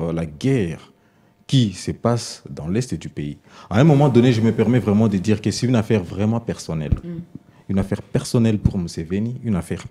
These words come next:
Speaker 1: personnelle pour, euh, euh, pour Kagame.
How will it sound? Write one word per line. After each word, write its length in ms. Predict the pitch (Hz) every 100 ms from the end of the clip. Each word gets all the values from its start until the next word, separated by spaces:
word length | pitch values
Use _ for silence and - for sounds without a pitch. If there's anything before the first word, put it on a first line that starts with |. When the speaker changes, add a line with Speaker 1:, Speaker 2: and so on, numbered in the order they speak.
| -
Speaker 1:
personnelle 480 | 110 - 107 110 101
pour, 280 | 92 87 76 69 - - - - -
euh, 40 |
euh, 180 | 80 80
pour 240 | 78 90
Kagame. 320 | - 80 76